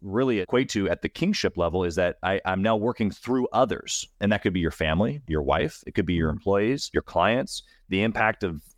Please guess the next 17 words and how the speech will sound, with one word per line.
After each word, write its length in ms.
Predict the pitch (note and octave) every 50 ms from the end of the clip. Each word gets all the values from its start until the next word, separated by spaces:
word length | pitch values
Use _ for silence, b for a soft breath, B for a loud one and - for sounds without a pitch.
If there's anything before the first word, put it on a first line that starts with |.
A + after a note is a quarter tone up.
| _ _
what 220 | D#2 E2+ G#2+ D#2+ G#2
you 100 | G#2 G2+
do 200 | F2+ G#2+ G#2 G2+
on 100 | G2 F2+
your 100 | E2+ D#2+
community. 720 | - - D#2+ D#2 E2 G2+ B2 C3 B2+ C#3+ D3 D#3+ E3 -
There 220 | - B2 E3+ F#3
is 100 | F3 -
a 140 | B2+ G#2 G2
lot 480 | F2+ F2 F2+ F#2 G#2+ A#2+ B2 A#2+ A#2 G#2+
of 100 | G2 F#2+
impact 540 | G#2+ G#2+ F#2+ - D#2 - - - _ - -
that 220 | G2 F#2+ F2+ -
a 180 | F#2+ F#2 F2+ E2
single 540 | - - B2+ B2 A2 G#2 G#2 F#2+ E2+ D#2 - -
entrepreneur 600 | G2 G2+ G2 - - - F#2+ F#2+ F#2+ E2+ D2+ C#2+
has 600 | - G#2+ G#2 F#2 D#2 C#2 C#2+ D#2 D#2+ - -